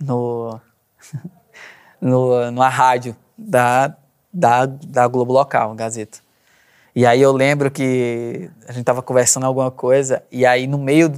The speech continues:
da conversa, o cara falou, "Ó, a gente vai ter que parar aqui porque sai uma notícia agora de que o,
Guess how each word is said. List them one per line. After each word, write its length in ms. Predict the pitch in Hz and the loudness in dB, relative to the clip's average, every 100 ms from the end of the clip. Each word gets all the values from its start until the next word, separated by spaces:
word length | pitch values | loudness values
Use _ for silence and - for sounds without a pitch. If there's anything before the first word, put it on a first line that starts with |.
| - - | -10 -4
da 180 | 143 | -2
conversa, 640 | 127 135 127 143 151 139 - _ _ _ - | -2 0 0 2 0 -6 -10 _ _ _ -4
o 60 | |
cara 160 | 139 139 | 0 2
falou, 160 | 143 151 | 4 4
"Ó, 40 | |
a 40 | |
gente 80 | 139 | 2
vai 80 | 135 | -4
ter 100 | 135 | -6
que 60 | - | 0
parar 200 | 135 131 | 2 2
aqui 140 | 127 | 0
porque 240 | 135 135 127 | -6 -6 -4
sai 220 | - 127 | -2 -2
uma 100 | 131 139 | -2 -4
notícia 480 | 135 - 131 - | -6 -8 -6 -4
agora 380 | 123 120 131 139 | -4 2 2 2
de 80 | 135 | -4
que 160 | - 135 | -8 -6
o, 280 | 131 123 | -4 -6